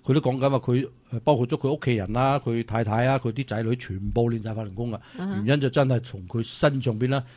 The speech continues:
Speaker 1: 體現到法輪功嘅呢一個神奇啊！吓。
Speaker 2: 嗯，喺石頭，我睇到你拍攝嗰個，啊，影片入邊啦，噉其實好多都有老人家㗎喎，噉佢哋都犀利啊！咁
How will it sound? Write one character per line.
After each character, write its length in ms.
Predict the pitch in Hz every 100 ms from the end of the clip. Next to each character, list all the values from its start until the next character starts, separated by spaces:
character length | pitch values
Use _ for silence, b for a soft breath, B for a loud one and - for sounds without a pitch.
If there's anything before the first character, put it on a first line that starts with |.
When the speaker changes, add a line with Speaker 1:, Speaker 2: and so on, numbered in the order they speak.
| B -
Speaker 1:
體 60 | 131
現 140 | 120
到 120 | 123
法 140 | 127 107
輪 120 | 95
功 200 | 95 127
嘅 100 | 113
呢 120 | 113 127
一 140 | 123
個 120 | 107 104
神 420 | - 98 104 104
奇 260 | 107 95 110
啊！ 80 | 113
吓。 100 | 143
Speaker 2:
嗯， 380 | 214 170 127 - B B B
喺 140 | 277 359
石 120 | 349
頭， 140 | 269 190
我 180 | 214
睇 160 | 311 262
到 160 | 254 254
你 180 | 226 233
拍 260 | 247 190
攝 260 | - - 214
嗰 240 | - 202 202
個， 260 | 202 165 B B B
啊， 120 | 202
影 200 | 180 208
片 140 | 240 220
入 140 | 185
邊 200 | 185 180
啦， 180 | 196 226
噉 180 | 202 220
其 120 | 262
實 120 | 151 165 165
好 60 | 185
多 140 | 262
都 180 | 277 320 285 254
有 180 | 190 180
老 220 | 175 170
人 180 | 190 147
家 280 | 214 202 196
㗎 240 | 175 160
喎， 100 | 135
噉 80 | 302
佢 180 | 427 262
哋 140 | 240 233
都 100 | 285
犀 120 | 339
利 260 | 285 233 185
啊！ 140 | 175
咁 120 | 175